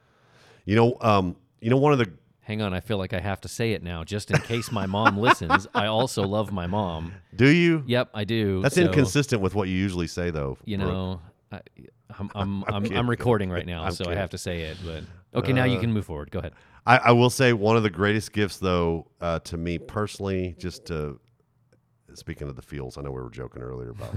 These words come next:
Speaker 2: <laughs>
Speaker 1: lack of feels, but, um, just trying to be sensitive to, to different people and their stories. Um, and, and then, of course, as a pastor,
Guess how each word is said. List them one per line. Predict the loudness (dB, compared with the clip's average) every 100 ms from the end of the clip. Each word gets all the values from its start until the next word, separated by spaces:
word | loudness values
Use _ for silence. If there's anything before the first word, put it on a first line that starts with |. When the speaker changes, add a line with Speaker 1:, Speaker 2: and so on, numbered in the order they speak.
| -12
Speaker 2:
<laughs> | -14
Speaker 1:
lack | -16 -14
of | -14
feels, | -14 -14 -12
but, | -10 -10 -14 -16 -16 -18 _ _ -4
um, | -2 -2
just | -4 -10
trying | -4 -2 -2
to | -2
be | -2 -4
sensitive | -4 -6 -4 -2 -2 -4
to, | -6 -4 -4 -6 -8
to | -10
different | -10 -10 -12
people | -12 -8 -6
and | -6 -6
their |
stories. | -8 -8 -6 -6 -6 -10 -14 _ -14
Um, | -12 -10 -12 -14 -18 _ _ _ -8
and, | -6 -4
and | -2
then, | -2
of | -2
course, | -4 -4 -4
as | -10 -12
a |
pastor, | -8 -8 -6 -8 -8 -8